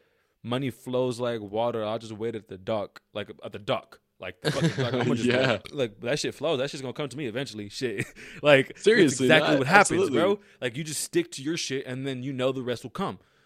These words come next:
Speaker 1: Because, like, that's just one of the results out of it. But really, I think the biggest one is the impact that you have on that community that you speak to the most.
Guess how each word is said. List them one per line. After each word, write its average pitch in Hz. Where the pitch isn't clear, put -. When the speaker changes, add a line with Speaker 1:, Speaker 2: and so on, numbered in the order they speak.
Speaker 1:
Because, 139
like, 117
that's 135
just 151
one 135
of 131
the 131
results 113
out 104
of 95
it. 92
But 110
really, 139
I 120
think 123
the 113
biggest 113
one 120
is 110
the 110
impact 123
that -
you 110
have 120
on 113
that 104
community 110
that -
you 107
speak -
to 107
the 98
most. 90